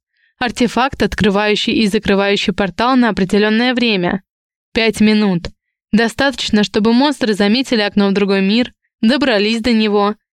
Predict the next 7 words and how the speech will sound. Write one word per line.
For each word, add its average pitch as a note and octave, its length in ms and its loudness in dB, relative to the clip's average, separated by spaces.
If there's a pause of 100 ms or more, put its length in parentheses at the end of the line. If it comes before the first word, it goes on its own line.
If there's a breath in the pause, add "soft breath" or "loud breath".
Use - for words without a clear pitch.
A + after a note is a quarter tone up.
(120)
и A#3 80 0
парочка G#3+ 440 -2
самых D4+ 440 0
решительных G#3 680 0
прыгнула B3 400 2
навстречу G3 560 -2
судьбе. F3+ 560 -2